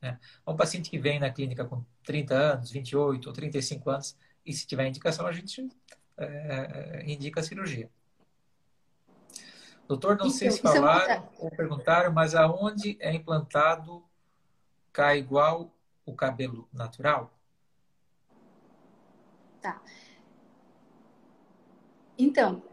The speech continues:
Speaker 2: é, só pra complementar o que você falou. Ah, deixa eu só dar um oi pra dona Edilce. Dona Edilce é minha paciente fiel lá do consultório. Tudo bem, dona Edilce?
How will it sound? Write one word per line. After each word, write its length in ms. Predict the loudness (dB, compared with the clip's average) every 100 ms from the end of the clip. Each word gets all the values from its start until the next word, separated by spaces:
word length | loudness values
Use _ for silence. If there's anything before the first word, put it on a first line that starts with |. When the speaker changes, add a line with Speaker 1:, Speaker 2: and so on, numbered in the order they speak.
| -10 -2
Speaker 2:
é, 180 | 0
só 200 | 2 0
pra 140 | 2 2
complementar 640 | 0 -2 -2 -4 2 2
o 40 | 2
que 100 | -6
você 280 | -10 -10
falou. 440 | -6 -4 -2 -4 2
Ah, 80 | 4
deixa 180 | 4 0
eu 20 |
só 80 | 0
dar 160 | 0
um 80 | 2
oi 100 | 0
pra 160 | 0 -2
dona 200 | -2 -2
Edilce. 420 | -4 -6 -8 -6
Dona 180 | -6 -6
Edilce 240 | -6 -6
é 60 | -2
minha 240 | 0 0
paciente 640 | 0 -2 -2 -4 -4 -4 -8
fiel 380 | -2 2 2
lá 80 | 2
do 120 | -2
consultório. 680 | -6 -10 -12 -16 -6 -4 -4
Tudo 180 | -6 -10
bem, 180 | -6 -6
dona 180 | -4 -6
Edilce? 580 | -8 -12 -14 -16 -18